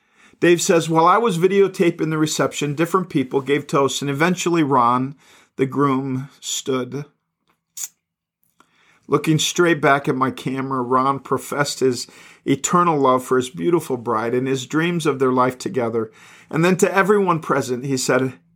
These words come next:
he wanted to thank his best friend for being a part of the wedding that day. Dave said. Then Ron looked at me and said, "I'd like you to meet my best friend, Dave."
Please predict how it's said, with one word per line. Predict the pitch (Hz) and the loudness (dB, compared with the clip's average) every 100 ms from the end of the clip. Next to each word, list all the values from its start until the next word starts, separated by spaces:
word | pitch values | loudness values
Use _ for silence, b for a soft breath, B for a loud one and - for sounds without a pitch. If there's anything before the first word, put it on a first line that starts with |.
| _ | _
he | 139 | -4
wanted | 131 147 135 | 0 0 2
to | 123 | 0
thank | 127 131 127 | 2 0 2
his | 123 | 0
best | 117 127 - | 2 0 2
friend | 135 135 123 | 0 0 0
for | 117 | -4
being | 113 120 | 0 -2
a | 120 | -2
part | - 131 | 2 2
of | 120 | 2
the | 117 | 2
wedding | 127 131 113 | 2 2 0
that | 110 107 | -4 -8
day. | 110 110 120 _ _ _ _ _ _ _ _ _ _ _ - _ _ | -8 -8 -12 _ _ _ _ _ _ _ _ _ _ _ -20 _ _
Dave | 117 113 | 0 2
said. | 110 113 113 143 160 b b b b b _ _ _ _ b b b b b b - | 0 -2 -4 -6 -10 b b b b b _ _ _ _ b b b b b b 0
Then | 147 143 | 0 4
Ron | 139 135 135 | 4 4 2
looked | 131 131 | 0 0
at | 127 | -4
me | 131 | -2
and | 127 | -2
said, | 123 131 | -2 2
"I'd | 127 127 - | 2 0 -4
like | - 147 135 - | -2 2 2 2
you | 123 | 0
to | |
meet | 131 135 | 0 -2
my | 127 120 | -2 -6
best | 120 135 127 | -2 -4 -4
friend, | - 131 120 113 | -6 -4 -4 -4
Dave." | 117 107 117 - | -6 -6 -8 -12